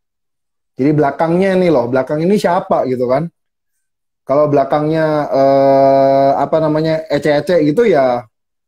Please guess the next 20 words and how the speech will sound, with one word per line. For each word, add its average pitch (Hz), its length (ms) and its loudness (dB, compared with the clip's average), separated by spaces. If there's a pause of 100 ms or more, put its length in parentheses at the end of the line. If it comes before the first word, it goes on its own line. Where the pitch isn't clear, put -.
(260)
grup, 156 560 -4
grup 139 180 -2
biasa 151 300 0
banget 160 400 -2
gitu 139 160 0
kan, 202 160 -2 (240)
sama 151 240 -2
grup 143 160 0
yang 160 160 0
besar 147 320 -2
banget 156 340 -2
dan 156 220 -2
memang 170 260 -2
sudah 151 300 -2
prudent, 156 560 -2 (560)
sudah, 147 500 0
eh, 147 300 0
proven 190 320 0
ya, 156 240 -2 (720)
proven 156 500 -2